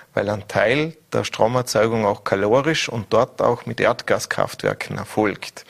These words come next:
Insofern, ähm, entkoppelt sich der Strom, der Preis im Großhandel für Strom nicht vom Erdgaspreis, sondern da gibt's eine gewisse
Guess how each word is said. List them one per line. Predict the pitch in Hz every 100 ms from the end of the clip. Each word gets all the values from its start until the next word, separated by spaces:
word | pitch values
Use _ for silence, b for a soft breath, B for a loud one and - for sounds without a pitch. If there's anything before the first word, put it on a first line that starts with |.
| B B B B B
Insofern, | 123 131 135 - 117 131 123 -
ähm, | 117 120 117 110 - -
entkoppelt | 120 - 147 - 147
sich | - 110
der | - 107
Strom, | - 113 117 127 117 - _ -
der |
Preis | - - - 104 123 151
im | 127
Großhandel | 113 117 151 - 113 113 117
für | -
Strom | - - 107 113 117
nicht | 127 - - - -
vom | - 107 95
Erdgaspreis, | 101 - - 139 135 - 113 131 180 - -
sondern | - 120 117 113
da | 117
gibt's | 127 - 120
eine |
gewisse | 107 110 120 - 117